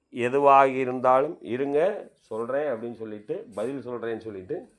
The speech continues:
ஒரு ஐந்து நிமிடம் நாம இது பேசினா இது வருமா அப்படிங்கிறத யோசிச்சு பதில் சொன்னோம்னா, அற்புதமான பலன்கள் உங்களுக்கு உண்டு.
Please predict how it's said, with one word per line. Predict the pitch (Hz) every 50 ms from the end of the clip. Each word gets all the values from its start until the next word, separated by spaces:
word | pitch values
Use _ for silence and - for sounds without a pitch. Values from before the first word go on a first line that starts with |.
| _ _ _ _ _ _ _ - - - _ _ -
ஒரு | - 110 117 120
ஐந்து | 120 117 120 131 147 156 160 151 151
நிமிடம் | 139 135 135 139 147 131 120
நாம | 117 117 117 117 117
இது | 123 127 139
பேசினா | 113 139 156 160 156 160 170 175
இது | 160 135 120 120
வருமா | 123 123 127 135 131 131 107 87 - - - - -
அப்படிங்கிறத | 107 107 113 120 123 123 113 113 107 107 120 143
யோசிச்சு | 151 123 110 123 143 160 151 - 143 127 - - 147 190 - 415 - - _ _ _ _ _ - - _ _ - - - - - - _ _ _ - - - - - -
பதில் | 95 110 127 151 160
சொன்னோம்னா, | 143 - 139 123 113 110 101 98 98 104 117 120 123 - - - _ _ - -
அற்புதமான | - 113 117 110 - 143 135 131 123 120 117 120 139 151
பலன்கள் | 147 - 113 107 107 113 110 104 98 120 147
உங்களுக்கு | 151 131 101 95 95 92 87 95 131 127
உண்டு. | 92 85 85 80 80 - -